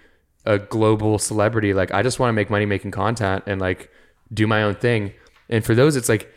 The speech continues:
you don't even have to post on your own account. You could literally run this brand's account, delete your TikTok once you're hired,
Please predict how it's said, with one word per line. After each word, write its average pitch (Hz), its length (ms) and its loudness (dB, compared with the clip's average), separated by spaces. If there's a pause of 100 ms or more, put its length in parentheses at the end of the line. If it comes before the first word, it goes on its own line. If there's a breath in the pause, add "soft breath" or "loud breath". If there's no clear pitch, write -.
(160 soft breath)
you 127 80 -2
don't 185 120 2
even 160 120 0
have 143 280 -2
to - 80 0
post 202 340 0
on 117 80 2
your 107 80 2
own 101 80 2
account. 98 340 -2
You 156 60 2
could 180 160 2
literally 147 420 4
run 127 360 0
this 139 140 0
brand's 117 280 0
account, 147 300 0 (360 loud breath)
delete 139 460 4
your 160 100 4
TikTok 139 520 2
once 117 180 2
you're 117 100 2
hired, 117 460 4